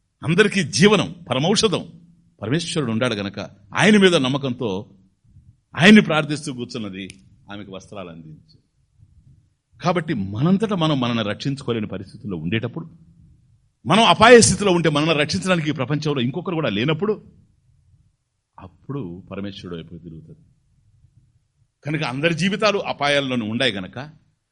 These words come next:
అపాయం ఎప్పుడన్నా రావచ్చు గనక, ఎప్పుడో ఒకప్పుడు రావచ్చు గనక, ఇప్పుడే కూడా వచ్చినా కూడా మనం ఆశ్చర్యపడాల్సినటువంటి అవసరం లేదు. కాబట్టి, "హే కృష్ణ రక్షస్వ మాం", నన్ను రక్షించు.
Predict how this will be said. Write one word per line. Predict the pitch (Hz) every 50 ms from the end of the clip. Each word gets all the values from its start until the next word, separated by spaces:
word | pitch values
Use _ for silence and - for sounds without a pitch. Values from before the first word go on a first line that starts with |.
| _ _ _
అపాయం | 139 - - 165 185 202 208 190
ఎప్పుడన్నా | 156 135 131 135 175 180 180 202
రావచ్చు | 208 190 180 185 180 - - 165
గనక, | 151 127 117 92 123 123 147 156 - - - -
ఎప్పుడో | 107 104 - 165 196
ఒకప్పుడు | 202 175 202 170 196 180
రావచ్చు | 170 175 180 175 -
గనక, | 151 160 151 147
ఇప్పుడే | 139 127 120 - 185 202
కూడా | 214 220 220 202
వచ్చినా | 185 170 - 180 170
కూడా | 160 160 156
మనం | 151 143 131
ఆశ్చర్యపడాల్సినటువంటి | 123 135 135 - - 143 139 131 131 131 127 117 127 135 123 135 135 127 156 214 254 247 - - - - -
అవసరం | - 139 180 185 190 196 180 175 156 117 110
లేదు. | 131 175 185 170
కాబట్టి, | 151 143 135 139 131 135 - 208 240 202 135 95 - - - _ _ _ _ _ -
"హే | 135 165 180
కృష్ణ | 170 170 139 135 - - 160 165
రక్షస్వ | 151 135 120 123 151 147 - - 170 160 160 - - - - 120
మాం", | 110 101 87 87 78 69 - _ _ _ _ -
నన్ను | 110 107 107 98
రక్షించు. | 98 101 98 - - 131 107 95 - -